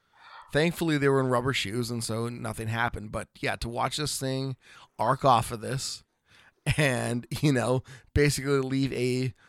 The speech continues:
burnt trail where the path of resistance followed until it ground itself out. Man, it was,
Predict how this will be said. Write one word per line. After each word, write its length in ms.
burnt 460
trail 540
where 180
the 100
path 520
of 160
resistance 580
followed 400
until 260
it 200
ground 320
itself 400
out. 320
Man, 260
it 100
was, 420